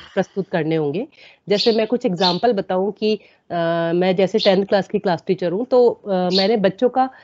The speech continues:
एक क्रम बांध रखा है कि आज roll number one टू झाड़ू लगाएगा, उसके बाद थ्री फ़ोर, ऐसे सारे बच्चे मिलके काम करते हैं। तो कई बार क्या होता है कि कुछ बच्चे झाड़ू नहीं लगाते हैं,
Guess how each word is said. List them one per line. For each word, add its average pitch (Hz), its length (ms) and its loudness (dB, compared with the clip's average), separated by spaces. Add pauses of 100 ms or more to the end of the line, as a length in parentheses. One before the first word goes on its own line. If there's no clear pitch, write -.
(180)
एक 233 240 0
क्रम 254 220 4
बांध 190 260 2
रखा 180 180 -4
है 240 80 0
कि 247 200 0
आज 190 340 4
roll 185 220 2
number 196 240 0
one 175 260 0
टू 208 120 -2
झाड़ू 214 240 2
लगाएगा, 202 400 0
उसके 226 260 -2
बाद 190 180 2 (160)
थ्री 185 160 4
फ़ोर, 214 280 0 (320)
ऐसे 190 360 2
सारे 208 460 0
बच्चे 185 260 0
मिलके 180 300 2
काम 156 260 -2
करते 143 280 -8
हैं। 143 100 -10 (480)
तो 269 100 2
कई 233 260 4
बार 269 200 2
क्या 269 200 0
होता 247 220 0
है 247 60 2
कि 277 160 0
कुछ 277 280 -2
बच्चे 247 280 -2
झाड़ू 214 300 2
नहीं 196 260 2
लगाते 156 400 -4
हैं, 151 80 -6